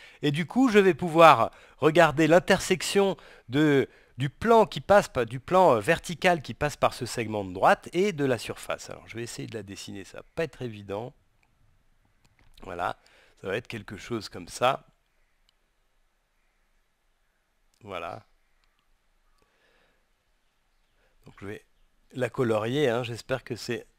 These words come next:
que tu y vois un peu clair. C'est pas évident à dessiner, mais voilà, c'est ça, hein. Je fais comme ça.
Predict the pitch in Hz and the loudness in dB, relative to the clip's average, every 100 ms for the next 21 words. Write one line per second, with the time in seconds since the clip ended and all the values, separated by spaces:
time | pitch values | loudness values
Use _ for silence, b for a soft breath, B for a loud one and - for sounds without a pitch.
0 | _ _ _ - 110 - 113 117 113 - | _ _ _ -20 -20 -14 -10 -6 -6 -8
1 | 107 143 139 117 - 143 127 127 131 117 | -8 -8 -8 -10 -6 -6 -6 -4 -2 -2
2 | 107 - 113 120 143 120 92 b b b | -4 -10 -8 -4 -4 -4 -8 b b b
3 | _ 113 101 - 120 107 87 127 151 120 | _ -4 -4 -6 -8 -8 -6 -6 -6 -8
4 | 113 113 110 98 - 190 208 | -10 -12 -14 -10 -2 -2 -4